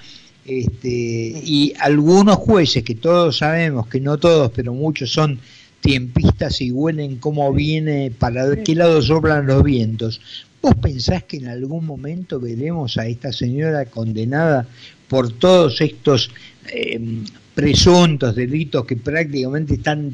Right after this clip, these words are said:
Speaker 1: tan, con un cúmulo de pruebas tan pero tan grande que
Speaker 2: Algunos no
Speaker 1: es
Speaker 2: son presuntos porque ya han tenido condenas en las primeras instancias, ya no son tan presuntos.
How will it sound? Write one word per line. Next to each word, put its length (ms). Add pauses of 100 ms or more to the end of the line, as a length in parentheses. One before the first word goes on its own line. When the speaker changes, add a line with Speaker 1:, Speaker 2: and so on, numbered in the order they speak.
Speaker 1:
tan, 380 (360)
con 200
un 140
cúmulo 420
de 80
pruebas 400
tan 300
pero 240
tan 240
grande 480
que 80
Speaker 2:
Algunos 640
no 80
Speaker 1:
es 120
Speaker 2:
son 200
presuntos 720
porque 280
ya 100
han 60
tenido 440
condenas 680
en 120
las 100
primeras 480
instancias, 680 (400)
ya 200
no 120
son 300
tan 180
presuntos. 720